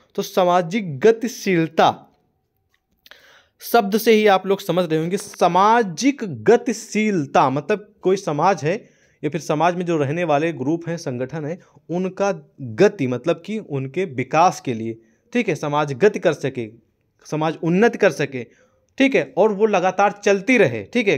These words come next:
गतिशीलता, ठीक है, तो उसके बारे में क्वेश्चन है। हालांकि आपको ये परिभाषा समझ में आई तो इस तरह से तैयार कर लीजिएगा, otherwise इसका उत्तर आप लोग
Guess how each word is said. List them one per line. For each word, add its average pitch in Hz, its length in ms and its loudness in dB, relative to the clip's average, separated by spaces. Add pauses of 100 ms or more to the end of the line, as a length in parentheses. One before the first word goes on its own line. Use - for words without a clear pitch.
गतिशीलता, 226 1200 0 (240)
ठीक 254 160 0
है, 147 160 0 (420)
तो 196 60 2 (140)
उसके 220 340 0
बारे 156 240 2
में 147 140 0
क्वेश्चन 135 360 -6
है। 104 120 -12 (480)
हालांकि 208 480 0 (580)
आपको 226 440 4
ये 220 80 8
परिभाषा 175 480 2
समझ 190 240 0
में 190 140 -2
आई 202 180 0
तो 214 140 -6
इस 156 160 -4
तरह 202 160 2
से 196 120 -2 (300)
तैयार 190 280 4
कर 202 120 -2
लीजिएगा, 208 420 -2 (340)
otherwise 220 460 4
इसका 214 220 -2
उत्तर 202 260 0
आप 202 200 0
लोग 202 220 -4